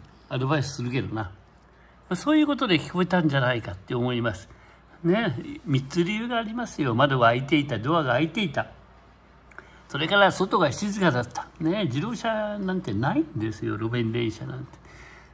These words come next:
あるいは四つ目として、「たまには練習してるぞ。みんな、オペラ、お金がなくて、あの、聞きに来れないみんな、聞けよ」と。オペラ座の人が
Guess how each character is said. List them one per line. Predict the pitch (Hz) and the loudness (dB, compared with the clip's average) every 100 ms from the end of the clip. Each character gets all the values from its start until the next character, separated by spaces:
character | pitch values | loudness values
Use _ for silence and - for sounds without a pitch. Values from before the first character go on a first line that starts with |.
| - | 0
あ | 180 | 4
る | 247 | 6
い | 247 | 8
は | |
四 | 175 185 | 8 6
つ | 180 254 | 2 0
目 | 269 | 0
と | 220 | 2
し | 156 | 0
て、 | - 143 - - - - - - | 2 0 -2 -10 -20 -20 -20 -4
「た | 196 | 4
ま | 220 | 4
に | 214 | 6
は | 196 | 2
練 | 190 214 | 2 0
習 | 226 | -2
し | 190 | 0
て | 240 | 0
る | 233 | 2
ぞ。 | 214 208 - - - | 2 0 -8 -20 -6
み | 175 | 0
ん | 226 | 4
な、 | 220 160 139 - - - - - - - - - - | 4 4 0 -14 -20 -20 -20 -20 -20 -20 -20 -14 -4
オ | 175 | 2
ペ | 214 | 6
ラ、 | 190 160 - - - - | 8 8 6 -4 -20 -8
お | 147 | 0
金 | 196 208 | 2 2
が | |
な | 208 190 | 2 2
く | |
て、 | 180 160 - - - | 0 -2 -6 -20 -18
あ | 170 | -12
の、 | 160 | -10
聞 | 156 - - | -10 -12 -6
き | 233 | -4
に | 226 | -4
来 | 196 - - - 214 | -6 -8 -10 -4 0
れ | 226 | 2
な | 240 254 | 4 4
い | 190 - - - - - - - - | 2 -2 -8 -20 -20 -20 -20 -20 -4
み | - 202 | 0 4
ん | |
な、 | 208 - - - | 4 2 -4 -14
聞 | - - | -4 2
け | 226 | 2
よ」 | 196 175 - | 2 -4 -8
と。 | - - - - - - - - | -12 -12 -16 -20 -20 -20 -20 -8
オ | 160 | -4
ペ | 139 170 | 0 2
ラ | 143 139 - - | 2 -2 -6 -6
座 | 135 147 | 0 4
の | 160 | 4
人 | 143 - 208 | 4 2 0
が | 175 101 | 2 0